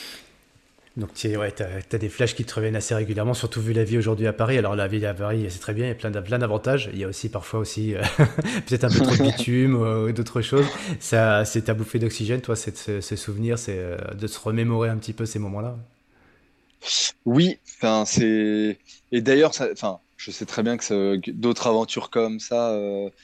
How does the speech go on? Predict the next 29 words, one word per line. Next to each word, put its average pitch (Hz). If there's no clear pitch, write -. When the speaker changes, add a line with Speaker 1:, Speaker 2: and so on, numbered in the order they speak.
Speaker 2:
suivront. 120
Bah 113
là, 104
les 107
vacances 107
arrivent, 113
donc, 101
euh, 98
ça 98
Speaker 1:
Ah. 110
Speaker 2:
va 95
me 95
permettre 110
de 107
rentrer 107
un 107
peu -
aussi, 110
euh, 101
Speaker 1:
Ouais. 95
Speaker 2:
à 113
la 110
maison 113
et, 110
et 104
d'en 101
reprofiter -
plus. -
Mais, 98